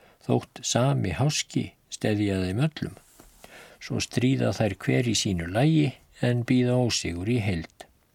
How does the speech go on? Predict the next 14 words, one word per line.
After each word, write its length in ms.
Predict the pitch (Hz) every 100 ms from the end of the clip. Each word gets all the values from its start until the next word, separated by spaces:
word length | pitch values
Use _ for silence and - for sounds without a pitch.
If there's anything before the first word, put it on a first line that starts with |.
| _ _ - - - - _ -
Regn 580 | 101 92 120 - 117 98
og 320 | 90 80 - -
þokumóða 960 | - 98 117 - 120 117 123 120 123 - _ -
byrgir 460 | 95 101 - 101 104
oft 340 | 107 - -
himinn 460 | 104 117 120 120 120 - 113
á 80 |
Bretlandi, 680 | 107 117 117 131 123 120 135 - _ _ - - _ -
fimbulkuldi 1040 | 131 156 - 143 - 143 139 - 139 135
þekkist 560 | - 139 120 - 117 -
á 80 | 117
hinn 220 | 107 117
bóginn 320 | 113 123 131
ekki. 380 | 131 - - -